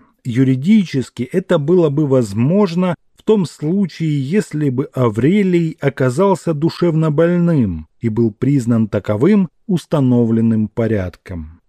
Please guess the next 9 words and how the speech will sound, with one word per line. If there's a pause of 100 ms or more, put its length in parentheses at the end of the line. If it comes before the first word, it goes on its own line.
(140)
К
этому
и
были
направлены (160)
усилия
Бодена (140)
и
Хезлана.